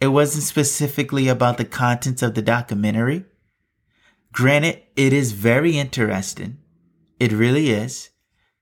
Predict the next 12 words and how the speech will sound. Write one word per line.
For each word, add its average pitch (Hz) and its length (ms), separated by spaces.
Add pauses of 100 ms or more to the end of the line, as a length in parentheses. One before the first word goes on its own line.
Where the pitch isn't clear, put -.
(200)
And 117 580
I 113 200
advise 117 580
you 127 260 (380)
to 123 420
watch 117 420
it 127 120
with 113 180
an 117 140
open 123 300
mind 127 520
and 113 160